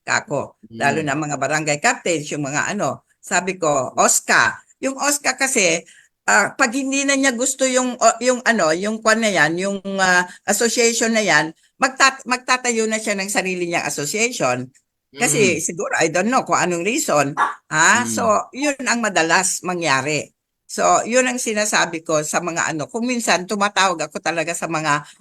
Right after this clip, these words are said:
Speaker 1: kung nagsusumbong mga senior citizen, tumatawag ako sa mga, ah, kapitan na, "Bakit ganito? Bakit ganito?"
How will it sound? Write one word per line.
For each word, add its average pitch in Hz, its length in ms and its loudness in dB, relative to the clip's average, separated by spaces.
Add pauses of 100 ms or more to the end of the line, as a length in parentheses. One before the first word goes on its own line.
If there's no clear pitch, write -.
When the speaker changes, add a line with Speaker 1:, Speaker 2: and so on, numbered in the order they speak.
(240)
Speaker 1:
kung 196 160 0
nagsusumbong 185 640 -2
mga 180 160 0
senior 180 240 -4
citizen, 185 560 -4
tumatawag 220 560 0
ako 254 80 -6
sa 240 160 -8
mga, 226 480 2 (320)
ah, 214 160 4
kapitan 247 480 0
na, 185 80 0
"Bakit 226 400 0
ganito? 208 400 -2
Bakit 185 320 -2
ganito?" 156 640 -4